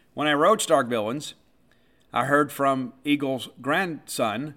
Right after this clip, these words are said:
who said, "Hey, th-, could I get in contact with Mister Frank?" And so thankfully, I was able to connect Eagle Motlich's grandson with his best college friend, Frank Carolla. They were able to share some stories, and,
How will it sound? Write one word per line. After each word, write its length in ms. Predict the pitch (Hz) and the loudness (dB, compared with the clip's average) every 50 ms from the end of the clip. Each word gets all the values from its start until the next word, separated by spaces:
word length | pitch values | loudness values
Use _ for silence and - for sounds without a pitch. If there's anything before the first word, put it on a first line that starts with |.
| _ _ | _ _
who 140 | - 135 135 | -8 -8 -6
said, 240 | - - 135 123 117 | -4 -2 -4 -4 -2
"Hey, 400 | 131 147 147 131 120 120 117 - _ _ _ _ _ _ _ _ _ - | -2 -2 0 0 -2 -4 -6 -10 _ _ _ _ _ _ _ _ _ -14
th-, 140 | 117 123 - - - - | -12 -12 -12 -12 -14 -6
could 120 | - 131 | -4 -2
I 200 | 123 120 135 151 | 0 2 2 0
get 160 | 147 139 147 139 | 0 0 -2 -4
in 100 | 135 127 | -4 -4
contact 480 | - 139 139 135 123 135 131 127 - | -2 -4 -4 -4 -4 -4 -4 -4 -4
with 80 | 117 117 | -4 -6
Mister 240 | 123 120 - - 113 | -6 -6 -6 -10 -10
Frank?" 460 | - 135 143 143 123 113 113 - 120 | -6 -4 -4 -2 -4 -6 -8 -12 -12
And 100 | 117 - | -10 -8
so 140 | - 127 117 | -8 -8 -6
thankfully, 580 | - 139 151 170 160 - 139 120 113 117 98 | -6 -6 -6 -6 -6 -8 -8 -6 -4 -4 -4
I 160 | 87 113 127 | -2 -2 -2
was 240 | 143 139 143 120 - - | -2 -2 -4 -6 -6 -6
able 520 | 123 139 151 151 131 113 104 101 107 113 - _ _ _ _ _ _ _ _ - | -4 -2 -2 0 -2 -2 -6 -8 -8 -12 -14 _ _ _ _ _ _ _ _ -8
to 120 | - 131 | -6 -6
connect 440 | - 143 131 135 131 131 127 - - | -4 -2 0 2 2 0 0 -2 -2
Eagle 280 | 143 143 147 156 151 | -4 -2 -2 -2 -4
Motlich's 800 | 139 135 135 139 135 127 - 147 127 - - 120 117 113 110 - | -4 -2 0 0 -2 -2 -4 -10 -10 -8 -6 -6 -6 -6 -8 -10
grandson 680 | 120 - 135 151 165 165 - - 113 87 90 110 127 127 _ _ _ _ _ _ _ _ _ _ _ _ _ _ _ _ _ _ _ _ _ _ _ _ _ - | -8 -6 -4 -2 -2 -2 -4 -6 -8 -8 -10 -10 -12 -14 _ _ _ _ _ _ _ _ _ _ _ _ _ _ _ _ _ _ _ _ _ _ _ _ _ -12
with 260 | - 123 127 127 120 | -6 -4 -4 -4 -2
his 220 | 131 143 131 - | -2 -4 -4 -2
best 280 | - 135 135 131 - - | -2 -2 -2 -2 -2 -4
college 380 | - 151 156 143 131 120 - | -4 -2 -2 -2 -2 -4 -6
friend, 260 | - - 113 117 123 - | -8 -6 -6 -6 -4 -2
Frank 240 | 120 120 120 123 | -4 -4 -4 -4
Carolla. 420 | - 120 127 80 82 - 82 101 - - | -6 -6 -6 -6 -6 -8 -12 -14 -18 -16
They 220 | - 113 123 135 | -8 -4 -4 -2
were 120 | 143 135 131 | 0 0 -2
able 200 | 131 127 131 117 | -2 -4 -8 -10
to 80 | 120 | -8
share 260 | 110 - - 139 135 127 | -8 -4 -4 -4 -4 -4
some 200 | - - 120 113 | -4 -8 -8 -8
stories, 480 | - 135 123 120 123 127 143 147 139 | -6 -4 -2 -2 0 0 -2 -2 -4
and, 220 | 117 107 110 107 | -6 -8 -10 -10